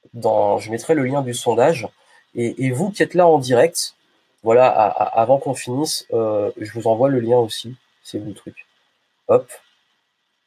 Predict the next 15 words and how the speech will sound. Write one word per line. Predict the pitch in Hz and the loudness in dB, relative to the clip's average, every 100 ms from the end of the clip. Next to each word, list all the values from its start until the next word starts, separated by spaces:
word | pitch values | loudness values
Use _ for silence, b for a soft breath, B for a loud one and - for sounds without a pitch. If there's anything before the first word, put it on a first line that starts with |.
| _ _ _ _ _ _ _ - | _ _ _ _ _ _ _ -8
Donc, | 113 110 - | -6 -6 0
tac. | 135 214 - - - _ _ _ _ _ _ - | 0 0 -4 -20 -20 _ _ _ _ _ _ -4
Donc, | 123 123 | -2 0
si | - 233 | -2 -2
vous | 208 | -4
pouvez | - 165 139 131 | -6 -6 -4 -4
vraiment, | 120 120 196 208 180 - - | -4 -2 -2 2 2 2 -2
ça | - 131 | -2 0
m'aiderait | 139 127 117 | 0 -2 -2
beaucoup, | 127 170 123 139 _ _ _ _ _ | -4 -8 -8 -14 _ _ _ _ _
si | - - | -10 -6
vous | 139 | -4
pouvez, | 139 131 | -4 -6
pouviez | - 190 170 156 | -6 -6 -4 -4
prendre, | 135 - 202 208 - | -2 0 2 2 0